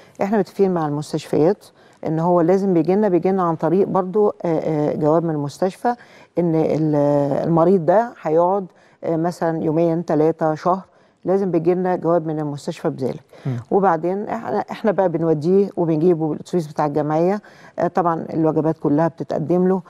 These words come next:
Speaker 1: الحاجة اللي عاوزة أحط تحتيها ميتين خط، يعني وشكر مني للعاملين بالجمعية قد إيه بيعاملوهم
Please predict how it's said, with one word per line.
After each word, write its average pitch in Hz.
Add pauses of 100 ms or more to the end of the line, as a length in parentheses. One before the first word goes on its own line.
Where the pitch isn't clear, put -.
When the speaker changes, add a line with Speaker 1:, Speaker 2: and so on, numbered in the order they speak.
(480)
Speaker 1:
الحاجة 226
اللي 208
عاوزة 202
أحط 185
تحتيها 175 (400)
ميتين 185
خط، - (2250)
يعني 160
وشكر 185
مني 160
للعاملين 156
بالجمعية 151 (540)
قد 165
إيه 226 (180)
بيعاملوهم 156